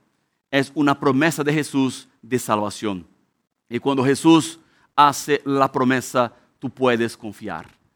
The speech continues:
La promesa de Jesús no es como la promesa humana. Los seres humanos pueden prometer y no cumplir. Ahora, cuando Jesús promete, <laughs> tú puedes confiar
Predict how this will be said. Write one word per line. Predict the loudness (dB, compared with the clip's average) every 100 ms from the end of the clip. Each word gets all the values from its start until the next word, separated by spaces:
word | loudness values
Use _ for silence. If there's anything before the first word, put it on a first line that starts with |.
| _ _ _
La | -4 -4
promesa | 0 0 2 0
de | -2
Jesús | -2 -2 -2 -2 -2 -10 _ -10
no | -4 -2
es | -2
como | -2 -4 0
la | -2
promesa | -4 -8 -8 -12 -14
humana. | -12 -6 -6 -8 -18 _ _ _
Los | -8 0
seres | 0 0
humanos | 0 0 0
pueden | 0 -2 0
prometer | -4 -6 -2 -4
y |
no | -4
cumplir. | -8 -10 -4 -4 -6 _
Ahora, | -12 -10 -8
cuando | -8 -8
Jesús | -8 -10 -12 -10
promete, | -8 -6 -6 -6 -10 -10 _
<laughs> | -20 -20 _ _ _ _ _ _ _
tú | -14
puedes | -4 -2 -4 -6
confiar | -10 -8 -6 -6